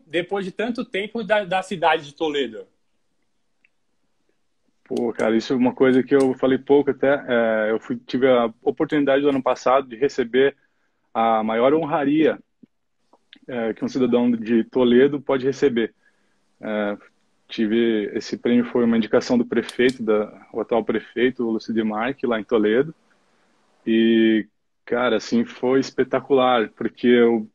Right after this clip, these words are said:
Speaker 2: no mesmo dia outras pessoas, é, receberam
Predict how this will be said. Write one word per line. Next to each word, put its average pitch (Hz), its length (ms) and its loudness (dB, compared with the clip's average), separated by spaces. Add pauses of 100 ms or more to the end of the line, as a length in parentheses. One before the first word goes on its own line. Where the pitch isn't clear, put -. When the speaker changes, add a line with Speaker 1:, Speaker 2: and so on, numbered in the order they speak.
Speaker 2:
no 117 100 2
mesmo 127 340 4
dia 123 300 4
outras 131 420 2
pessoas, - 720 -2 (600)
é, 110 100 -6
receberam 113 680 -4